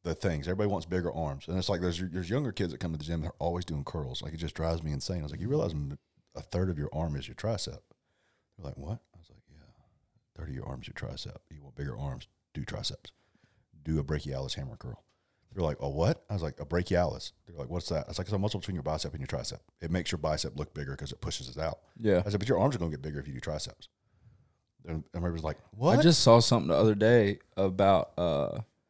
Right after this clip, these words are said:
Speaker 2: they weren't doing regular tricep extensions, but they, like, stepped back some, and then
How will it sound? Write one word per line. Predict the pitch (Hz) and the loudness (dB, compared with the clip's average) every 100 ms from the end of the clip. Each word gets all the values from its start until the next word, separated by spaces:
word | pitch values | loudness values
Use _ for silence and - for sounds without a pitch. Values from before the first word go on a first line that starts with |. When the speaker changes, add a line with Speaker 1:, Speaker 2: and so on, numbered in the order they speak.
| _ _ _ _ _ _ _ _ _ _ _ _ | _ _ _ _ _ _ _ _ _ _ _ _
Speaker 2:
they | 123 | 12
weren't | 131 143 120 | 12 12 12
doing | 123 | 12
regular | 113 117 113 | 12 10 10
tricep | 101 120 117 113 107 | 8 10 10 8 4
extensions, | 95 - 107 101 101 95 | 2 2 2 4 2 2
but | 101 - | 2 6
they, | 110 | 6
like, | 104 78 - | 6 6 4
stepped | - 120 - 104 | 6 6 6 8
back | 113 - - | 8 8 4
some, | 104 95 92 110 120 - _ _ _ _ _ - | 2 2 2 -2 -6 -12 _ _ _ _ _ 0
and | 107 101 | 4 6
then | 104 98 95 95 | 6 6 4 2